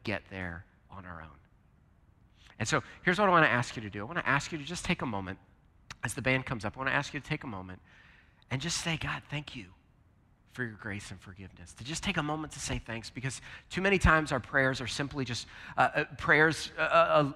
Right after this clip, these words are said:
a, a laundry list of things, which isn't bad, but to just say, "God, thank you." And then I wanna invite you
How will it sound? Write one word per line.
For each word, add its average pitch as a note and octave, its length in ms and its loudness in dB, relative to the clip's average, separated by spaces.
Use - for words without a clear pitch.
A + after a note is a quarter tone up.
a, D3 80 6
a C#3+ 40 4
laundry C3+ 520 2
list C3+ 220 -4
of B2 80 -12
things, D3 180 -6
which E3+ 100 -6
isn't E3 220 -2
bad, A#2 320 2
but B2 160 -4
to C3+ 100 -12
just D3+ 200 -4
say, B2 80 2
"God, G#2+ 260 -6
thank F#2+ 240 -12
you." D2+ 60 -20
And B2+ 80 -6
then G3 120 0
I A#3+ 40 -2
wanna G#3 220 0
invite G#2+ 380 -4
you - 60 -10